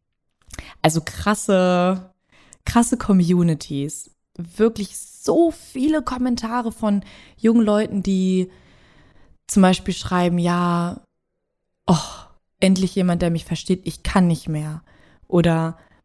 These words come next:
„Ich bin so traurig, ich weiß einfach nicht, was ich machen soll.“ Und diese Kommentare werden wirklich, also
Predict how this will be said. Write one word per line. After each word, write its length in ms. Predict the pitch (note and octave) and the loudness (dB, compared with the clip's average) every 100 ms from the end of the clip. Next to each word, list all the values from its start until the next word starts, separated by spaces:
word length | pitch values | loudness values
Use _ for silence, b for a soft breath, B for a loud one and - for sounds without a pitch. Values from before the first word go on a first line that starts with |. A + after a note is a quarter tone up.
| _ _ | _ _
„Ich 180 | F#3 | -2
bin 160 | - F#3 | 2 2
so 160 | F3 F#3 | 4 0
traurig, 640 | - G#3 F#3+ F#3+ F3+ E3+ | 0 0 2 2 0 -2
ich 140 | - | -2
weiß 180 | F3 E3 | -2 0
einfach 220 | E3+ F3+ | -2 -2
nicht, 180 | F3 - | -4 -4
was 140 | F3+ | -6
ich 120 | F3+ - | -6 -4
machen 360 | F#3 - F3 | -4 -2 -6
soll.“ 240 | D#3+ D#3 D3+ | -4 -4 -2
Und 180 | F#3 | 0
diese 160 | F#3 F#3 | 0 -2
Kommentare 640 | - F#3+ F#3 F#3+ F#3+ F#3 | -4 -6 -6 -6 -6 -6
werden 220 | F3+ F#3 F#3 | -4 -4 -6
wirklich, 340 | - - - | -10 -14 -12
also 240 | - A3 | -10 -8